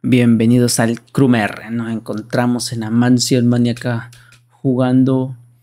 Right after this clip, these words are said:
Roblox. Pero lo que tenemos que hacer es sobrevivir a algún tipo de desastre natural. Vamos a ver para dónde nos podemos ir. Esta casa es un laberinto, Dios mío. ¿Qué hay aquí?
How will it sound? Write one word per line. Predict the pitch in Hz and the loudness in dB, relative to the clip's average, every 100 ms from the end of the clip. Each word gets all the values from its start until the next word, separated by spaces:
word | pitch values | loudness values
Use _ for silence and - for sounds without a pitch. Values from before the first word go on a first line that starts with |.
| - _ _ | -20 _ _
Roblox. | 143 139 131 120 - - - - - _ _ _ _ _ _ _ _ | -2 0 2 0 -4 -8 -8 -8 -14 _ _ _ _ _ _ _ _
Pero | 160 147 143 - _ _ _ _ | -2 0 -2 -8 _ _ _ _
lo | - | -12
que | 117 | -8
tenemos | 123 131 127 | -4 -4 -4
que | |
hacer | 139 143 | -4 -2
es | 139 127 | -2 -2
sobrevivir | 139 135 131 131 135 139 - - - _ | -4 -2 0 0 0 -2 -8 -20 -20 _
a | 135 | -4
algún | 135 127 131 | -4 -2 -2
tipo | 123 131 139 | -2 -4 -2
de | 131 | -2
desastre | 131 - 123 - 143 | -4 -8 -14 -14 -12
natural. | 131 143 143 143 127 _ _ _ _ _ _ _ _ _ _ _ - | -12 -6 -4 -4 -6 _ _ _ _ _ _ _ _ _ _ _ -18
Vamos | 147 139 135 | -14 -12 -10
a | |
ver | 131 | -10
para | 127 131 | -8 -6
dónde | 127 131 | -6 -6
nos | 127 | -8
podemos | - 135 127 123 120 | -8 -8 -6 -6 -8
ir. | 120 - | -10 -12
Esta | - 127 | -14 -14
casa | 120 127 131 | -10 -8 -6
es | |
un | 127 139 143 | -4 -2 0
laberinto, | 135 123 120 139 151 147 127 | 0 -2 -2 -2 -4 -6 -10
Dios | 123 120 | -10 -10
mío. | 139 135 123 120 _ _ _ _ | -8 -8 -10 -18 _ _ _ _
¿Qué | 139 | -10
hay | 139 | -8
aquí? | 135 120 - | -8 -14 -16